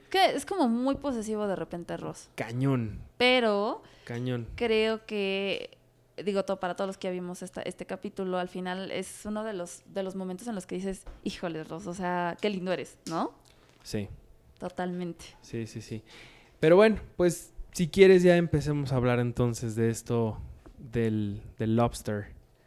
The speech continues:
Speaker 1: Ay,
Speaker 2: Que es
Speaker 1: sí.
Speaker 2: lo bonito de este capítulo.
Speaker 1: Y es una gran
Speaker 2: Rápidamente,
Speaker 1: frase.
Speaker 2: es una gran frase. Rápidamente vamos a decirles qué es lo que sucede antes de llegar a este momento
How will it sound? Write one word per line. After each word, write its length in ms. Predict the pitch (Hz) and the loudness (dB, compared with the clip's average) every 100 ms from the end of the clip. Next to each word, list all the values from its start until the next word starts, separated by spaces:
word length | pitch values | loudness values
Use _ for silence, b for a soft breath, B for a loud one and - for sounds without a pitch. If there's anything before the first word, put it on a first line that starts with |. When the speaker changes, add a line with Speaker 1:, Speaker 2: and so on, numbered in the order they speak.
| - | 0
Speaker 1:
Ay, 760 | 240 226 196 190 185 180 180 | 4 4 4 4 2 2 2
Speaker 2:
Que 120 | 165 117 | 2 2
es 60 | |
Speaker 1:
sí. 120 | 143 135 | 2 4
Speaker 2:
lo 120 | 123 | 4
bonito 540 | 117 123 147 147 160 | 4 4 4 6 4
de 100 | 151 | 6
este 220 | 147 - 160 | 4 0 0
capítulo. 800 | 170 185 180 175 170 180 196 - - - | 0 0 0 2 4 4 2 -12 -20 -2
Speaker 1:
Y 180 | 214 | 8
es 160 | - 202 | 10 10
una 100 | 202 | 10
gran 160 | 185 170 | 8 8
Speaker 2:
Rápidamente, 300 | 165 - - | 6 4 2
Speaker 1:
frase. 440 | 190 185 - - - | 0 -2 -6 -8 -6
Speaker 2:
es 140 | 147 | -2
una 140 | 165 160 | 0 2
gran 240 | 156 160 | 2 2
frase. 280 | 156 175 180 - | 0 0 -2 -2
Rápidamente 460 | 254 294 269 247 | -2 0 -2 0
vamos 160 | 262 220 | 2 4
a 40 | |
decirles 360 | 160 156 175 170 | 4 4 2 2
qué 120 | - | 0
es 100 | 156 | 0
lo 120 | 156 151 | 0 -2
que 100 | 117 | -4
sucede 480 | 110 120 123 127 123 B B B B | -2 -2 0 0 -2 B B B B
antes 320 | 135 139 143 | 2 4 4
de 80 | 127 | 4
llegar 240 | 117 113 120 | 4 4 4
a 40 | |
este 180 | 117 113 | 2 -2
momento 580 | 107 107 117 107 123 | -2 0 0 2 0